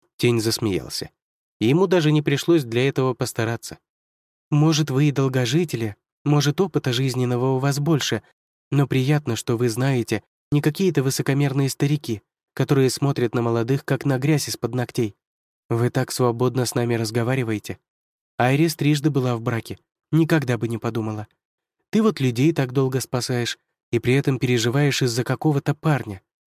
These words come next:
А Заруэль, ну, о нем пока рановато что-то говорить».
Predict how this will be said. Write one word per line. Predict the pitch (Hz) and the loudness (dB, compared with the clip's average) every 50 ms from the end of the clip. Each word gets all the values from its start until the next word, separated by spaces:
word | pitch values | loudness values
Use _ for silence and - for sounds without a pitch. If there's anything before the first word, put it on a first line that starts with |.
| _ _ _ _ _ _ | _ _ _ _ _ _
А | - 127 120 | -4 -4 -2
Заруэль, | 107 117 117 110 110 107 104 110 117 127 131 127 _ _ _ _ _ _ _ _ - | 0 0 0 0 0 0 0 0 -2 -2 -4 -6 _ _ _ _ _ _ _ _ -4
ну, | - 147 135 127 120 110 104 92 76 - - | 0 0 2 2 2 0 -2 -4 -6 -8 -4
о | - 135 131 | -2 -2 0
нем | 147 190 202 | 0 0 0
пока | 156 165 156 - 226 | 0 -2 0 0 0
рановато | 160 151 135 120 113 110 107 - | 2 2 0 0 -2 -2 -4 -6
что-то | 107 - - - - 113 | -8 -8 -8 -8 -8 -6
говорить». | 113 123 113 110 110 107 - - | -4 -4 -4 -4 -4 -6 -10 -12